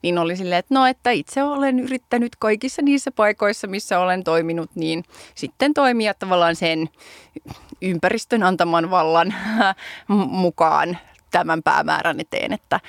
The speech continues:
tehdään, tehdään tavallaan kaikkemme. Niin en mä siinä hetkessä <laughs> niin kun tavallaan tullut siitä kuopasta ulos siinä, mut,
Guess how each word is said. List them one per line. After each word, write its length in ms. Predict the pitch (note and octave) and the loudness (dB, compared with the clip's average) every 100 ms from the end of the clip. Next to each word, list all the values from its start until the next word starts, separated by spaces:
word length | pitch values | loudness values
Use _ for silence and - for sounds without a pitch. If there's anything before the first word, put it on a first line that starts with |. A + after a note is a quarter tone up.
| - | -10
tehdään, 440 | - E3+ F3+ D3+ G3+ | -6 -4 -2 -2 -4
tehdään 280 | - F3+ - | -10 -8 -6
tavallaan 420 | - - - - | -4 -4 -2 -2
kaikkemme. 540 | F#3 F#3+ - G#3+ A#3 A#3+ _ - - - - - - _ _ _ _ _ | -2 -4 -2 2 2 2 _ -20 -20 -20 -20 -20 -20 _ _ _ _ _
Niin 300 | G3+ G3 G3 | 0 2 2
en 120 | G3 G3+ | 0 2
mä 180 | G3+ | 2
siinä 380 | G3 G#3+ G3 F#3 | 0 -2 0 0
hetkessä 880 | F3+ G3 C4+ - - B4 - - C4 G3 | 0 0 -2 -2 -4 -2 -2 -2 0 0
<laughs> 80 | G#3+ | -2
niin 260 | G#3 G3+ F#3+ | 0 2 2
kun 240 | G#3+ G#3 G#3 | 2 2 0
tavallaan 680 | G3+ G3 G3+ E3 E3 E3 D#3 | -2 2 2 4 2 0 -4
tullut 300 | E3+ E3+ E3+ | -4 -4 -4
siitä 220 | E3+ F3 | -6 -4
kuopasta 420 | - E3 G3 - | -2 -2 -2 -2
ulos 240 | F3 F3+ - | 0 0 -2
siinä, 220 | G3 F#3 - - - - | -6 -6 -8 -16 -14 -4
mut, 180 | F3+ | -4